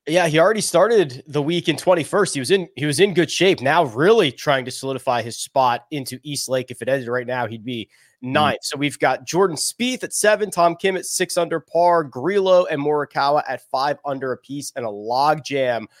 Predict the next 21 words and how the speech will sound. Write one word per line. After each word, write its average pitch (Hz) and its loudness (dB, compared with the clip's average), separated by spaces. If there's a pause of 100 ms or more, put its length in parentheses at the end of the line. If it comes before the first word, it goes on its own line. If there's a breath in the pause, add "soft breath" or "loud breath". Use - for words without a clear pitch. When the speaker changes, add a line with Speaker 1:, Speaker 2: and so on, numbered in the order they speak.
(180 soft breath)
Speaker 1:
of 131 0
names 131 0
at 123 -4
four 135 -4
under, 135 -2
including, 123 -6
uh, 104 -6
recent 123 -6
winner 117 -2
Lucas 107 -8
Glover. 175 2 (260 loud breath)
Uh, 110 0
Xander 110 -2
Schauffele 170 2
is 147 -2
in 160 0
at 147 -2
four 151 0
under, 139 0
Tommy 127 -4
Fleetwood, 135 -4